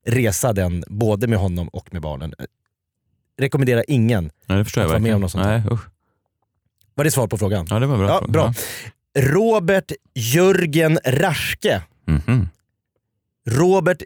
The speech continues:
Speaker 1: Jörgen med U. Raschke.
Speaker 2: Jürgen?
Speaker 1: Ja.
Speaker 2: Som en tysk?
Speaker 1: Jö-, nej, det kan vara Jörgen Robert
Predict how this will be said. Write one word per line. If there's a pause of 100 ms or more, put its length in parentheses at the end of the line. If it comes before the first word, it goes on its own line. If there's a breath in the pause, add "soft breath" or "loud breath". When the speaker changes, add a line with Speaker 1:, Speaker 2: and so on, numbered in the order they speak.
Speaker 1:
Jörgen (180)
med
U. (720)
Raschke. (240)
Speaker 2:
Jürgen? (480)
Speaker 1:
Ja. (300)
Speaker 2:
Som
en
tysk?
Speaker 1:
Jö-,
nej,
det
kan
vara
Jörgen
Robert